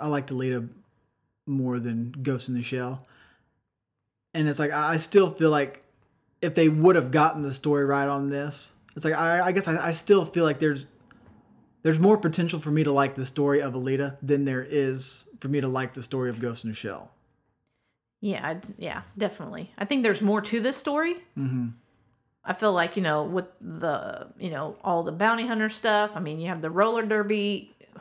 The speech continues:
Speaker 2: thing and, you know, the whole Mars and you add in, like, you know, you have a whole bunch of
Speaker 1: Mm-hmm.
Speaker 2: levels to this story. The problem is, is they just threw the onion at you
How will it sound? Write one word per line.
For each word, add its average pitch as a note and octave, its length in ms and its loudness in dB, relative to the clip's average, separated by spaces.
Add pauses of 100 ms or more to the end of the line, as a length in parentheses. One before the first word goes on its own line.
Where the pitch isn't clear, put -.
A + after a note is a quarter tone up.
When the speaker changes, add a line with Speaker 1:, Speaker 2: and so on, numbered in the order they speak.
(400)
Speaker 2:
thing G3+ 600 0 (800)
and, D3 440 -2
you G3 60 -2
know, D#3+ 180 -2
the E3 120 -4
whole E3+ 440 -4 (300)
Mars F3+ 540 2
and D#3+ 120 -6
you E3 120 -4
add E3 240 0
in, E3 180 -8 (120)
like, D#3+ 280 -8
you G#3 140 0
know, E3+ 80 0
you G#3 160 -4
have D4 200 0
a A#3 60 0
whole A#3+ 260 -2
bunch A3+ 300 0
of D#3 120 -2
Speaker 1:
Mm-hmm. D3 200 -4
Speaker 2:
levels A#3+ 640 -2
to B3 100 -4
this C4+ 220 -4
story. D#4+ 420 -4 (840)
The G#3+ 80 -6
problem D4+ 280 2
is, F3+ 140 0
is G3 120 2
they G3 140 4
just G3+ 260 -2 (1000)
threw C4+ 300 2
the F#3+ 220 -2
onion A#3 340 0
at D#3+ 200 -4
you F#3+ 300 0